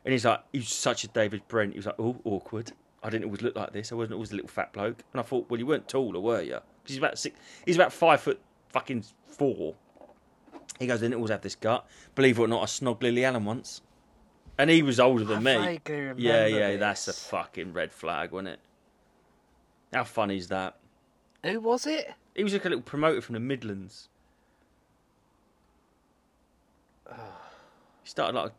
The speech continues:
Speaker 1: put, putting on gigs, and then, like, he, he's the one that put on a gig in a hotel.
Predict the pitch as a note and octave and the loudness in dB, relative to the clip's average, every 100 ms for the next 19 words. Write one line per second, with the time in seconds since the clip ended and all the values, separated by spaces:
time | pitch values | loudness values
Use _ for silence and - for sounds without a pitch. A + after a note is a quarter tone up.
0 | - D3 - - B2 A2 G#2+ C3 B2+ A2 | -12 -12 -8 -6 -4 -6 0 0 0 -4
1 | A2+ A#2 A#2 A2+ A2 - - C#3 - E3 | -6 -4 -2 -2 -4 -8 -8 -8 2 4
2 | F#3 D3 C#3 C3 B2 A#2+ - A#2 C3 B2 | 4 2 0 0 0 -6 -4 -4 -4 -6
3 | C#3 A#2+ A2+ A#2+ A#2 - B2 G2 - | -6 -4 -4 -2 -4 0 0 0 -4